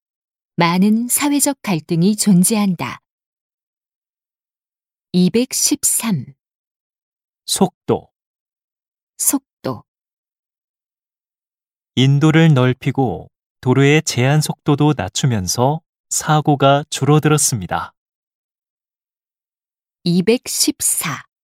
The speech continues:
Speaker 2: 신라.
Speaker 1: 신라.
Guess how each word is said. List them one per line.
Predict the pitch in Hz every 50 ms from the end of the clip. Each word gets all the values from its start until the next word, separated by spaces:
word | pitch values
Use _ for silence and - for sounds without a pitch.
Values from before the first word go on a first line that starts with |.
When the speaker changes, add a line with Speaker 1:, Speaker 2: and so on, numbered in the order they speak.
| _ _ _ _ _ _ _ _ _ _ _ _ _ _ _ _ _ _
Speaker 2:
신라. | - - - 180 175 170 160 123 87 78 - - - _ _ _ _ _ _ _ _ _ _ _ _ _ _ _ _ _ _ _ _ _ _ _
Speaker 1:
신라. | - - - 311 294 269 247 190 131 - -